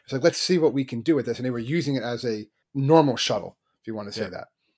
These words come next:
Speaker 1: So
Speaker 2: Yep,
Speaker 1: it was
Speaker 2: yep.
Speaker 1: just, it's, it was just a program, again, because they're not, they weren't getting the funding. That's what they can argue. They just weren't getting the money to replace these things.
Speaker 2: And they did update them like crazy. I mean, we have to say
Speaker 1: Yeah.
Speaker 2: that,
Speaker 1: Oh, yeah,
Speaker 2: at
Speaker 1: yeah,
Speaker 2: least.
Speaker 1: yeah. They did do that. They did. And there was a lot more safety protocols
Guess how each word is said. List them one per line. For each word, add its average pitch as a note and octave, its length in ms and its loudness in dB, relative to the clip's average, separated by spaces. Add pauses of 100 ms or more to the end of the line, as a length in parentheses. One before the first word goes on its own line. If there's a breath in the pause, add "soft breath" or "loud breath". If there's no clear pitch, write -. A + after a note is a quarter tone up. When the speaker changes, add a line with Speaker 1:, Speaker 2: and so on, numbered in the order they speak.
(400)
Speaker 1:
So - 200 -8
Speaker 2:
Yep, A2 120 -4
Speaker 1:
it B2+ 80 -6
was G#2+ 80 -6
Speaker 2:
yep. A#2 40 -8
Speaker 1:
just, C3+ 220 -2
it's, C#3 140 -8
it - 120 -10
was C3 120 -2
just C#3 160 -4
a A#2 40 -10
program, D3 460 0
again, C3+ 240 2
because A2 140 -8
they're A2 100 -8
not, A2 340 -6
they A#2+ 100 -10
weren't A2 200 -10
getting A2+ 160 -6
the G#2 80 -10
funding. A#2 420 -10
That's - 200 -14
what G2+ 100 -8
they G2+ 80 -10
can - 140 -12
argue. A#2+ 220 -6
They F#2 120 -10
just G#2+ 140 -14
weren't A#2 180 -6
getting A2 160 -6
the G2+ 80 -10
money G2+ 420 -8 (800)
to A2+ 160 -8
replace A2+ 480 -8
these G2 220 -12
things. - 340 -20 (580 soft breath)
Speaker 2:
And E3+ 80 -8
they F#3 120 0
did C#4+ 260 -2
update C3+ 400 -2
them G#2+ 140 -8
like G2+ 160 -10
crazy. G#2 520 -8
I A2+ 140 -8
mean, A#2 220 -6
we A#2+ 100 -6
have A#2 200 -8
to A2 100 -12
say - 180 -10
Speaker 1:
Yeah. C#3 220 8
Speaker 2:
that, C3+ 80 0
Speaker 1:
Oh, G#3+ 80 10
yeah, G3 140 12
Speaker 2:
at C3+ 60 4
Speaker 1:
yeah, C#3+ 120 6
Speaker 2:
least. G#2 120 -2
Speaker 1:
yeah. B2+ 120 2
They C3+ 100 0
did D3+ 140 -2
do E3 80 8
that. C#3+ 180 8
They D3+ 140 2
did. D3+ 180 4 (220 loud breath)
And C#3+ 80 2
there D3+ 80 6
was D#3 140 6
a C#3+ 40 0
lot C#3+ 220 4
more C#3+ 180 4
safety C3+ 340 -2
protocols B2+ 720 -2